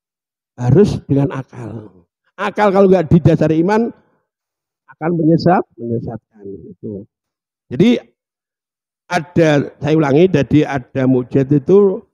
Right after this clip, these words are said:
eh, khisi, artinya bisa diterima melalui panca indera, didelok, oh, ketok. Atau itu kejadi-, kejadian pada waktu itu.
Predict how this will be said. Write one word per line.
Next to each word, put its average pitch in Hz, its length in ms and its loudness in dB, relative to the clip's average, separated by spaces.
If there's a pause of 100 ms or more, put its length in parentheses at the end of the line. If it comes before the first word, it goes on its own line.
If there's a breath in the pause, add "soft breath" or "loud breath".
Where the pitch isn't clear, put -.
(400)
eh, 139 300 0 (180)
khisi, 185 640 4 (480)
artinya 190 480 0
bisa 170 560 0
diterima 165 1200 2 (800)
melalui 147 480 2
panca 143 320 -2
indera, 120 400 0
didelok, 151 320 0
oh, 156 160 0
ketok. 123 400 -4 (160)
Atau 190 460 0 (260 soft breath)
itu 139 160 -2
kejadi-, 180 600 2 (200)
kejadian 135 480 -4
pada 214 320 0
waktu 220 320 0
itu. 131 400 -10